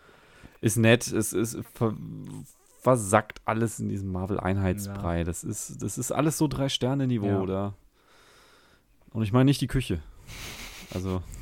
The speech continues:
Speaker 2: <laughs>
Speaker 1: drei von fünf. Und, äh, das ist so ein bisschen
Speaker 2: Oh Mann.
Speaker 1: Ja. Es ist, der, der Spaß ist da,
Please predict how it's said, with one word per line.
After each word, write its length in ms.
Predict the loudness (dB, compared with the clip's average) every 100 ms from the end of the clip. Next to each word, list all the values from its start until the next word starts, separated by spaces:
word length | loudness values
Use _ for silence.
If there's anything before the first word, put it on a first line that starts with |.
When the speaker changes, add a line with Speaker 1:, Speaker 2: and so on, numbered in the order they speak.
| -12 -14 -16 -8 -6
Speaker 2:
<laughs> 400 | -6 -6 -4 2
Speaker 1:
drei 120 | 4
von 140 | 2
fünf. 440 | 2 0 0 -8 -10
Und, 300 | -6 -4 -4
äh, 260 | -2 -2
das 160 | -2 -4
ist 160 | -8 -4
so 80 | -4
ein 80 | -2
bisschen 360 | -6 -8 -10 -12 _ _ _ -8
Speaker 2:
Oh 40 |
Mann. 300 | -6 -4 -6 -6
Speaker 1:
Ja. 160 | -4 -4 -8 -14 -20 -20 -14
Es 200 | -12 -2
ist, 360 | 0 0 2 2
der, 120 | 2 2
der 120 | 2 2
Spaß 560 | 0 0 2 2 0
ist 240 | -4 -4 2
da, 400 | 6 8 6 4